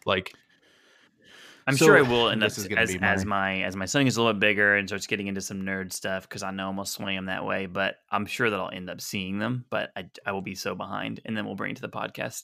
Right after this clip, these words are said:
Speaker 2: ten years from now.
Speaker 3: Hey, J Mass, I hope you're listening, 'cause here's gonna be the saucy take you're gonna roast me for later.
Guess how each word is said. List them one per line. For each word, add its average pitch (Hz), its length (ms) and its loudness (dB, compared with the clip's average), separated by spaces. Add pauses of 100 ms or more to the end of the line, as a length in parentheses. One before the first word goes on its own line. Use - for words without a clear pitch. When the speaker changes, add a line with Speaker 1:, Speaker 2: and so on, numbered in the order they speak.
Speaker 2:
ten 131 180 -8
years 120 160 -8
from 113 120 -12
now. 127 200 -6 (1200)
Speaker 3:
Hey, 117 160 0
J 101 260 -2
Mass, 101 300 -2
I 98 80 -2
hope 101 200 -2
you're 90 100 -6
listening, 95 360 -6
'cause 110 200 -8
here's 107 440 -6
gonna 104 160 -2
be 90 160 -4
the 92 140 -6
saucy - 420 -4
take 95 320 -6
you're 92 80 -4
gonna 90 200 -6
roast 95 260 -4
me 85 80 -4
for 98 260 -2
later. 101 360 -4